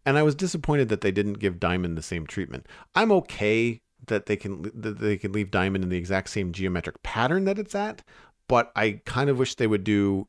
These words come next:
one of two things. Either recess it, just like they did with these other ores, 'cause it looks so cool, or do the opposite and have the diamond ore look like it's sticking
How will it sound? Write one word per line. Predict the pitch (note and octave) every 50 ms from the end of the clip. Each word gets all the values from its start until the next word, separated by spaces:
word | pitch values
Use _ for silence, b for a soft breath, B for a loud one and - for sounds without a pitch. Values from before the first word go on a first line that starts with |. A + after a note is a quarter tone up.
| _ _ _
one | - G#2+ B2 D3+ C#3+
of | C3 -
two | - A#2+ A2+
things. | - A2 G2 E2+ D#2 D2+ D2+ - - _
Either | A#2+ A#2+ A2 A2 G#2+ G2+ F#2
recess | E2+ G2+ C#3+ F#3 F3+ - - G#2 F2+ - -
it, | G#2+ - - - _ -
just | - A2+ G#2 - G#2+
like | G#2+ G#2 -
they | G#2+ G2
did | F#2+ G2 G2+
with | G2 F#2 -
these | F#2 E2+ -
other | D2+ G2+ G#2+ F#2
ores, | - - E2+ E2 E2 -
'cause | - F2
it | E2+ D#2
looks | F#2+ - -
so | - D#2+
cool, | - - - A#2 G2+ F2+ E2 - _ _ _ -
or | G3+ G#3+ F#3+ D3 C3 B2+ A#2+ - _ _ _ _ -
do | A#2 G#2+
the | G2+ G2+ - -
opposite | A#2+ C#3 C#3+ - - - G#2+ G2 - -
and | G#2 G2+
have | F2+ G#2+ G#2+ G2+ G2+
the | G2+ F2+
diamond | G#2+ G2 G2+ G#2 G2+ G2 -
ore | - G#2+ G2+ G2 F2+ B B B B -
look | - G#2+ -
like | A#2 G#2 -
it's | F#2+ - -
sticking | - - A2+ - G#2 F2+ -